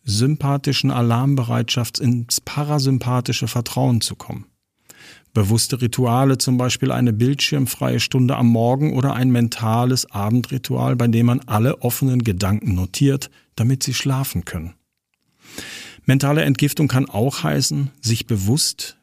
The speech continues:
mit einem Menschen aussprechen, einen Glaubenssatz zu erkennen und entlassen.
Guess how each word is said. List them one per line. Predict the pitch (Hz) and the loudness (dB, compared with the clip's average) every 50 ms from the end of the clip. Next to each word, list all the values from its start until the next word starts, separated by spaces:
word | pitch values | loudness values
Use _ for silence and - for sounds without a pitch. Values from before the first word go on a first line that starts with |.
| _ | _
mit | _ 120 117 - - | _ 0 0 0 0
einem | 117 113 110 107 107 | 0 2 4 4 4
Menschen | 110 113 117 113 - 123 120 | 4 2 0 0 -2 -4 -2
aussprechen, | - 131 147 - - - - - - - - - - | -2 -4 -4 -6 -6 -8 -10 -10 -8 -8 -10 -10 -6
einen | 110 110 113 120 120 120 113 | -2 2 2 4 4 4 2
Glaubenssatz | 113 110 110 - 123 135 156 143 139 - - 143 135 - - - | 2 0 0 0 0 0 0 0 0 0 -2 -4 -4 -2 -4 -4
zu | - 147 - | -4 -4 -4
erkennen | - 117 - - - 123 117 123 135 135 135 139 | -6 -8 -8 -4 -2 2 2 4 4 4 2 0
und | - - - 117 117 117 117 - - - | -2 -2 0 2 2 2 0 -2 -6 -4
entlassen. | 120 113 110 107 117 107 107 107 - - - 101 - | -2 -2 -2 -2 -2 -4 -2 -2 -4 -4 -6 -10 -16